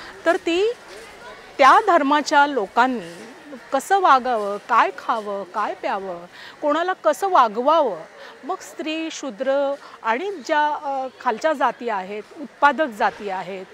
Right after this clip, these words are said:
श्रमिक जाती आहेत, या सगळ्या श्रमिक जातींना कशा प्रकारे का,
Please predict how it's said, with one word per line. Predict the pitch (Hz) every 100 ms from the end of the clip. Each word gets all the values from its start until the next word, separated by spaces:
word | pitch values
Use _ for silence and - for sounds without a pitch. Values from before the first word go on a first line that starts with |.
| - - -
श्रमिक | 294 277 392 302
जाती | 269 240 220
आहेत, | 185 160 165 190 - - 277
या | 285 370 -
सगळ्या | 247 240 294 320
श्रमिक | - 254 277 294
जातींना | 247 220 254 254 247 285 - - -
कशा | 302 - 381
प्रकारे | 381 320 - 294 247 190 208 - - - - -
का, | 277 240 269